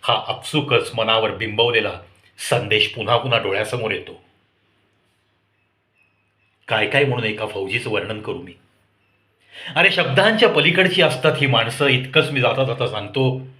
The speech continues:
चला, फौजी जैसे जिस प्यार से तिरंगे को सॅल्यूट करता है,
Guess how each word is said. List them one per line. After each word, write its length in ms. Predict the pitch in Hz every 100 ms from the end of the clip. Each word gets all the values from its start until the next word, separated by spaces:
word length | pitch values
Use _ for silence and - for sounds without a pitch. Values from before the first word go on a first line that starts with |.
| _ _ _ _
चला, 320 | - 98 110 110 - _ _ _ _ _ _ _ _ _ _ _ _
फौजी 400 | 143 147 147 160
जैसे 500 | - 131 131 139 -
जिस 240 | 135 -
प्यार 260 | 127 120 123
से 220 | 131 127
तिरंगे 300 | 123 123 127
को 120 | 123
सॅल्यूट 460 | 113 120 107 131 131
करता 300 | 120 92 110
है, 220 | 95 98